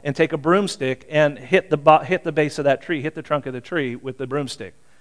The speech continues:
And, uh, she thought, "Right." <laughs> She was concerned what her neighbors might think about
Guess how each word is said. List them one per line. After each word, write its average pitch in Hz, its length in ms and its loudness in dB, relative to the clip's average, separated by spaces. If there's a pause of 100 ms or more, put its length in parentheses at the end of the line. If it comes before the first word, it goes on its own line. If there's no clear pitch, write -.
(380)
And, 139 420 2
uh, 123 380 2 (120)
she - 260 -12
thought, - 540 0
"Right." 110 1160 2 (340)
<laughs> 196 160 0 (800)
She 202 120 0
was 185 140 6
concerned 226 380 6
what 202 140 10
her 175 100 6
neighbors 190 380 10
might 160 220 8
think 185 180 4
about 170 260 8